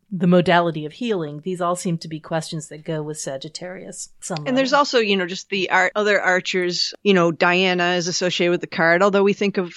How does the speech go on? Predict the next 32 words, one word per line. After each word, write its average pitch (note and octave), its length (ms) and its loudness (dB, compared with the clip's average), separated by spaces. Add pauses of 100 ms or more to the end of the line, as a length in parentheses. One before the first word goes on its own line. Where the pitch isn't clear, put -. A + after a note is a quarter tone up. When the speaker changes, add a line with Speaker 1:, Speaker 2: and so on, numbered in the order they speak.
Speaker 2:
you E3+ 220 -6
know, E3 80 2
we E3+ 100 4
Speaker 1:
Mm-hmm. F#3+ 80 6
Speaker 2:
already E3+ 200 2
mentioned E3+ 440 -4
the, D3+ 240 -8
the D#3+ 80 -4
many-breasted D#3+ 800 -2
Diana, E3 500 -2
literally D#3+ 540 0
Speaker 1:
Mm-hmm. D#3+ 160 2
Speaker 2:
in D#3 160 0
the D3+ 140 -4
Thoth F3 320 2
version D#3+ 320 0
of D#3 100 -2
the D#3 80 -8
card, D#3 400 -2
but, D#3+ 240 0 (460)
you G#3 100 4
know, F#3 140 4
she's G#3+ 340 -2 (160)
kind C#4+ 220 2
of A#3+ 60 -2
more A#3+ 220 4
an G#3+ 100 0
archetype G#3+ 600 0
that F3 220 -2
we're E3+ 140 -8 (140)
into F#3 260 -2
the, E3 280 -4